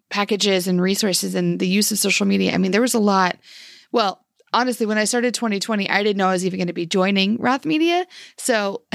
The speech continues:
<laughs> that was a huge shift. And then what didn't go as planned was building on all of those things that we had talked about.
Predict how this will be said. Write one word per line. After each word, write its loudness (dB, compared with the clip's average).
<laughs> -2
that 0
was -2
a 0
huge -2
shift. -2
And 0
then 2
what 0
didn't -2
go 2
as -2
planned 0
was -2
building 0
on 2
all 2
of -6
those 0
things 0
that -4
we 0
had -2
talked -2
about. -2